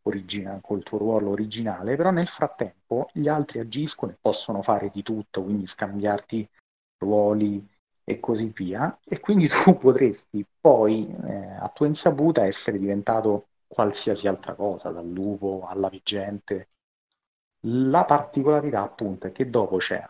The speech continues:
il risveglio di tutti intorno al tavolo e il dibattito prima della votazione finale per cacciare qualcuno dalla, eh, ehm, per sanare il cattivo di turno, di solito il lupo.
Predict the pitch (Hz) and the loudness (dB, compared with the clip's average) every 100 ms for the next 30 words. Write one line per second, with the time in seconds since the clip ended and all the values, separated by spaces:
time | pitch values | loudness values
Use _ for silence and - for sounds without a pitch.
0 | _ _ _ 120 110 113 95 95 104 85 | _ _ _ -4 0 0 -2 0 0 -2
1 | 87 95 107 104 - 95 104 95 95 - | -8 -8 -6 -8 -8 -10 -8 -6 -8 -6
2 | 90 92 131 185 - _ _ _ - 190 | -8 -4 -2 -2 -4 _ _ _ 2 2
3 | 113 110 - - - 127 156 156 107 107 | 2 0 -2 -2 -6 -2 0 0 0 -2
4 | 101 98 95 92 92 104 104 101 - 104 | -2 -4 -4 -6 -2 0 0 -2 -4 -6
5 | 104 151 123 120 107 92 - 98 - 101 | -4 -2 -2 -2 -2 -4 -6 -12 -6 -6
6 | 92 92 90 - 104 95 90 90 90 87 | -4 -4 -4 -6 -8 -6 -6 -8 -8 -10
7 | 87 - _ _ _ _ _ _ - 87 | -12 -18 _ _ _ _ _ _ -14 -12
8 | 82 82 _ _ _ - - - - - | -14 -20 _ _ _ -18 -16 -16 -16 -16
9 | - - 113 - 101 98 101 95 92 - | -8 -4 -4 -4 -6 -4 -2 -4 -6 -10
10 | 113 - 95 - 104 95 95 92 90 90 | -10 -8 -10 -8 -6 -6 -8 -8 -10 -6
11 | 104 90 92 - | -8 -6 -12 -14